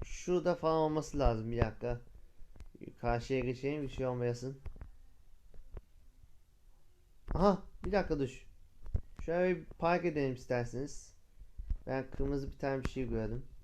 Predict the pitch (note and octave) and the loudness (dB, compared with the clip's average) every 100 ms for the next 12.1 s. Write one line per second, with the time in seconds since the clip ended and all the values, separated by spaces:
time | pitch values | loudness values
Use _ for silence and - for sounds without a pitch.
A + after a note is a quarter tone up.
0 | - B2 G2+ F#2+ - E3 E3+ E3+ E3 D#3+ | -8 -6 -4 -6 -4 4 6 6 6 4
1 | D3+ D#3 D#3 C#3+ A2+ A#2 - - - - | 2 6 6 8 4 0 -8 -10 -10 -10
2 | - - - - - - A2+ B2 C3 C3 | -10 -12 -12 0 2 2 2 2 2 0
3 | A2+ D3 - C3+ C#3 C#3 D#3 D3+ D3 D3 | 0 0 0 -2 -2 4 6 6 4 4
4 | C#3+ C#3 C3+ C3+ A2+ G#2+ G#2 - - - | 4 4 4 0 -2 -2 -4 -8 -14 -20
5 | - - - _ - - - - - - | -20 -20 -20 _ -20 -20 -20 -20 -20 -20
6 | _ _ - - - E3 C#3 G2+ - - | _ _ -20 -8 -6 -4 -4 -4 -6 -20
7 | - - - B2+ D3 C#3+ C#3 A#2 B2 C#3+ | -20 -20 -8 -2 0 0 -2 -4 -2 -4
8 | - - - - - - - - - - | -8 -18 -20 -20 -20 -20 -20 -20 -20 -20
9 | - - - - - - - - - - | -18 -20 -20 -20 -20 -20 -20 -20 -20 -20
10 | - - - - A#2+ B2+ B2+ B2+ C3 A#2+ | -20 -20 -20 -8 -4 -2 -2 2 4 6
11 | B2+ B2+ B2+ C3 B2+ C3 - B2 A2+ A#2+ | 6 4 4 2 2 0 0 0 0 -2
12 | B2+ | -6